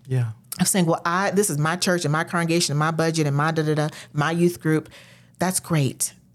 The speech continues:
Speaker 2: But what if we could, what if we could work together?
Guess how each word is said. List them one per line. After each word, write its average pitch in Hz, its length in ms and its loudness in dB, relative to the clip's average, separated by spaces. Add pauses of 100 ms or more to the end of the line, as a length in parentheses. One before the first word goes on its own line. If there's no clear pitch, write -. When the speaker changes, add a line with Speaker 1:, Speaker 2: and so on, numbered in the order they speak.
(160)
Speaker 2:
But 156 200 2
what 180 280 2
if 226 100 0
we 202 140 4
could, 160 320 -2 (300)
what 185 220 0
if 269 220 -2
we 175 160 4
could 160 240 -2 (560)
work 156 200 -2
together? 143 480 -6